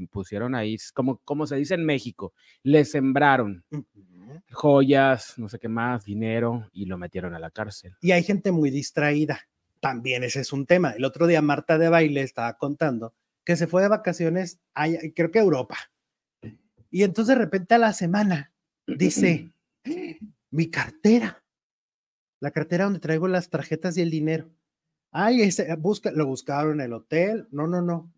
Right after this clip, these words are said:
Speaker 2: Ah, este, ah, entonces no sé qué, ah, en otro lado donde habían estado a hablar.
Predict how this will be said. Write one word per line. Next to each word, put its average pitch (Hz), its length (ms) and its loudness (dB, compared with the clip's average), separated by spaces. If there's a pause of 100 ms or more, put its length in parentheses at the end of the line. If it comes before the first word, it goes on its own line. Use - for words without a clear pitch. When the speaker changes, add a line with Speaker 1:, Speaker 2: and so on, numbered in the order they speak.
(120)
Speaker 2:
Ah, 196 300 4
este, 143 560 0 (380)
ah, 180 100 -2
entonces 202 320 -2
no 214 120 -2
sé 220 180 -2
qué, 202 140 -4
ah, 165 120 -4
en 165 200 0
otro 180 240 -2
lado 190 160 4
donde 185 140 0
habían 160 200 2
estado 160 320 -2
a 151 40 -2
hablar. 139 340 -2